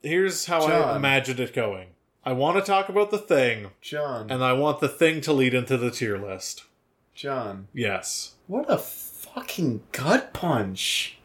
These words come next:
Speaker 1: I,
Speaker 2: Like
Speaker 1: I, I want to talk about The Thing because
Speaker 2: What
Speaker 1: if,
Speaker 2: the fuck?
Speaker 1: if you're listening and you don't care, if you're listening and you don't care, Paul Walker passed away between Fast and Furious six to Furious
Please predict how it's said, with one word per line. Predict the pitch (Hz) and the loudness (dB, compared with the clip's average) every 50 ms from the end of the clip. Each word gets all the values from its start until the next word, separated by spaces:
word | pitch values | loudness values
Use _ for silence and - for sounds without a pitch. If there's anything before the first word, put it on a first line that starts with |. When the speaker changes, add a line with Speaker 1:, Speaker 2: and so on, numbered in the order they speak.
| _ _ _ _ _ _ _ _ _ _ _ - | _ _ _ _ _ _ _ _ _ _ _ -2
Speaker 1:
I, | 143 143 143 139 127 123 - _ _ _ _ _ _ | 0 2 2 2 0 -4 -12 _ _ _ _ _ _
Speaker 2:
Like | - - - 156 - - - _ _ - | -2 0 0 0 0 -4 -10 _ _ 0
Speaker 1:
I, | 139 | 0
I | |
want | 139 143 165 190 214 233 233 | 2 4 4 4 4 2 2
to | 226 | 2
talk | 220 214 214 214 | 2 2 2 0
about | 202 214 214 190 | 0 -2 -2 0
The | 190 | -2
Thing | 190 196 196 185 180 175 | -2 0 0 0 0 0
because | 165 156 - 160 147 135 | -2 0 2 2 2 4
Speaker 2:
What | 156 170 | 2 0
Speaker 1:
if, | 160 - | 0 -2
Speaker 2:
the | - | -8
fuck? | - - - - - 247 285 | -12 -12 -12 -8 -4 0 2
Speaker 1:
if | - - - - | 2 2 2 2
you're | 196 196 180 | 4 4 4
listening | 170 185 196 190 190 - 202 202 196 185 180 | 4 4 4 4 2 0 0 -2 0 0 0
and | 170 165 | 0 0
you | 156 | 2
don't | 135 147 143 139 - | 4 4 2 2 0
care, | - - 113 98 92 90 90 - - _ _ _ _ | -2 -2 -2 -2 -4 -6 -10 -14 -18 _ _ _ _
if | - 156 151 - 151 | 0 0 0 2 2
you're | 151 147 | 2 2
listening | 127 135 175 185 185 - - 220 208 202 202 | 4 4 4 4 4 2 0 -2 -2 -2 -2
and | 196 | -2
you | 196 190 | 0 0
don't | 147 180 175 180 175 180 | 2 2 0 0 -2 -4
care, | - 175 170 151 139 135 127 127 120 - - - _ _ _ _ _ | -2 0 2 2 4 2 2 0 -2 -6 -12 -20 _ _ _ _ _
Paul | - 170 180 190 190 180 | -2 2 2 4 4 4
Walker | 175 170 170 165 - - 175 156 | 4 2 2 2 0 -4 -8 -8
passed | - - 160 160 156 160 - - - | -4 -2 0 2 2 0 0 0 2
away | 180 151 135 123 120 113 107 107 104 101 101 - _ _ _ _ | 2 4 4 4 4 2 2 0 0 -2 -4 -10 _ _ _ _
between | - 131 - - - 135 131 127 123 123 120 120 120 120 113 113 113 - _ _ _ _ | -10 -10 -8 -4 -2 0 0 2 0 0 0 -2 -4 -8 -12 -14 -16 -18 _ _ _ _
Fast | - 147 147 156 151 - | 2 4 4 4 2 0
and | 170 151 127 | -4 -4 0
Furious | - 151 147 143 139 127 123 | 2 2 2 2 2 0 0
six | - 139 123 113 - - - | 0 0 0 -2 -2 -6 -6
to | - 131 113 | -6 -6 -6
Furious | - - 117 107 107 104 104 98 - - - - - - | -4 -6 -6 -6 -6 -6 -6 -8 -8 -8 -8 -10 -12 -16